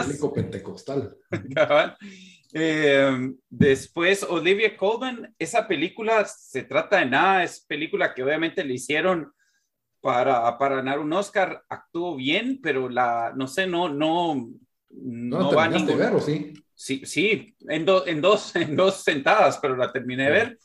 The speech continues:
Speaker 2: Siento
Speaker 1: Vale.
Speaker 2: que no va a ningún, a ningún lado la película, eh, pero su actuación es buena, pero no,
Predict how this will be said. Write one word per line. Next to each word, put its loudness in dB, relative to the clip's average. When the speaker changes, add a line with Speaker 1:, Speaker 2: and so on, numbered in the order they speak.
Speaker 2:
Siento 2
Speaker 1:
Vale. 0
Speaker 2:
que 4
no 4
va 6
a 2
ningún, -2
a 0
ningún -2
lado 4
la 0
película, -4
eh, 0
pero -2
su -2
actuación -2
es -2
buena, 2
pero 0
no, -2